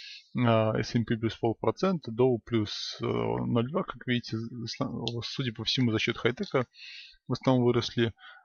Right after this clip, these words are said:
А, Бразилия тоже в проценте, то есть вчерашний день у нас был раскрашен в зелёные цвета. А здесь сейчас торгуется разнонаправленно, ни рыба, ни мясо.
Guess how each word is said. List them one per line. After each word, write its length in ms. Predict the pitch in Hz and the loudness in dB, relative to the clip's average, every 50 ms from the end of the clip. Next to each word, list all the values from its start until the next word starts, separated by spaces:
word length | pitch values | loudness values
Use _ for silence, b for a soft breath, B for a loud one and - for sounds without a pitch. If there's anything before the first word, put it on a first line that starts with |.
| B _ - | B _ 2
А, 220 | 113 113 110 110 | 4 6 6 4
Бразилия 540 | 110 110 117 120 123 117 117 127 117 110 110 | 2 4 6 6 6 6 6 4 4 4 4
тоже 280 | - 196 190 180 170 147 | 4 2 2 2 2 0
в 340 | - - - - _ - - | -2 -6 -14 -20 _ -4 0
проценте, 420 | 135 131 - - 135 127 - - - | 0 0 2 2 2 2 2 0 0
то 100 | - 180 | 0 0
есть 120 | 170 - | 0 2
вчерашний 380 | - 147 160 147 - - 120 113 | 2 2 4 4 2 2 0 0
день 220 | 113 131 135 120 | 2 2 2 2
у 80 | 110 120 | 2 2
нас 200 | 117 - - - | 0 -2 -4 -4
был 200 | 120 123 113 107 | -4 -2 -2 -2
раскрашен 520 | 107 - - - 127 117 - - 107 101 | -4 -4 -4 -4 -2 -2 -2 -2 -4 -6
в 20 | |
зелёные 520 | 98 110 127 123 113 110 110 110 104 104 101 | -4 -4 -2 0 0 2 2 0 0 -2 -4
цвета. 440 | - - - - - - 107 107 104 98 - - _ _ _ _ B B B B B B B B - _ _ _ _ - - - _ - - - - - _ - | -6 -12 -14 -12 -8 -2 -2 -2 -2 -2 -6 -14 _ _ _ _ B B B B B B B B -20 _ _ _ _ -20 -20 -18 _ -18 -18 -18 -20 -20 _ 2
А 100 | 131 123 | 4 4
здесь 200 | 110 107 101 - | 6 4 2 0
сейчас 280 | - 117 - - 113 - | -4 -2 0 0 0 2
торгуется 400 | - 113 113 120 117 113 - 117 | 2 2 2 2 0 2 6 6
разнонаправленно, 720 | 123 113 113 127 135 143 - - 226 202 165 147 123 117 | 6 6 6 4 2 0 0 -2 -2 -2 0 0 2 2
ни 140 | 117 117 120 | 4 4 4
рыба, 220 | 123 117 110 113 | 4 2 2 2
ни 100 | 113 120 | 2 2
мясо. 420 | 135 156 170 156 - - 135 120 | 4 4 4 2 2 0 -2 -4